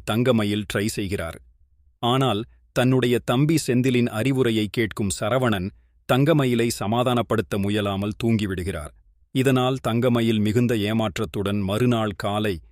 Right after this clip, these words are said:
தன்னுடைய அம்மாவிற்கு இது குறித்து கால் செய்து கேட்கிறார். "சரவணன் உன் வழிக்கு வரவில்லை என்றால், நீ அவர் வழிக்கு சென்றுதான் அவரை சிறிது சிறிதாக உன் வழிக்கு மாற்ற வேண்டும்" என்று பாக்கியம் கூறுகிறார். சரவணனிடம் சமாதானமாகவும் சந்தோஷமாகவும் பேசுமாறு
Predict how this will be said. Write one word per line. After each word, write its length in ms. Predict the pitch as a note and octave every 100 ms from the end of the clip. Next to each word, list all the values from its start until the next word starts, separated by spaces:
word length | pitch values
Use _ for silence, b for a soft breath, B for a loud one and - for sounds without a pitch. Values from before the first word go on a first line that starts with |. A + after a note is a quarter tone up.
| _ -
தன்னுடைய 360 | G#2+ G#2 G2+ F2+
அம்மாவிற்கு 560 | G2+ A2+ G#2 F#2+ - G2+
இது 160 | F#2+ G#2+
குறித்து 340 | F#2+ G2+ F2+ A2
கால் 320 | - G2 G#2
செய்து 240 | G#2 F#2 G2
கேட்கிறார். 520 | F#2+ E2+ F#2 D#2+ - - _ - _ _
"சரவணன் 540 | - B2 C#3 C#3 C3 B2
உன் 140 | G#2
வழிக்கு 360 | G2 G#2+ A#2+ -
வரவில்லை 480 | F#2 G2 G#2 G2+ F#2+
என்றால், 440 | F#2 F#2 G#2 G#2+ F2+ - _ -
நீ 120 | A2+
அவர் 220 | G#2+ G2 G2+
வழிக்கு 340 | G#2 A2+ A#2
சென்றுதான் 580 | - A2+ A2+ A2+ A2 G2+ - _
அவரை 300 | - G#2 G2+
சிறிது 340 | F#2 B2 A2+ G2+
சிறிதாக 520 | - A2 A2 A2 A#2
உன் 180 | G2+ F#2
வழிக்கு 360 | F#2+ G2+ -
மாற்ற 360 | G2+ F#2+ F#2+ A2+
வேண்டும்" 340 | G2 G2+ G#2
என்று 220 | G2+ F2 F#2+
பாக்கியம் 460 | F2 F2 - F2+ E2
கூறுகிறார். 480 | F2+ F2 E2+ D#2+ - _ _ -
சரவணனிடம் 800 | - D3 G3 G3+ F3 C3+ A#2 A#2
சமாதானமாகவும் 1080 | B2+ A#2+ D#3 C#3+ B2+ A2+ G#2 F#2+ G2 F#2+ G2
சந்தோஷமாகவும் 960 | A2+ A#2+ D3 C#3 A#2+ G#2 G2 F#2+ G2
பேசுமாறு 640 | F2+ A2+ - G#2 F2 E2+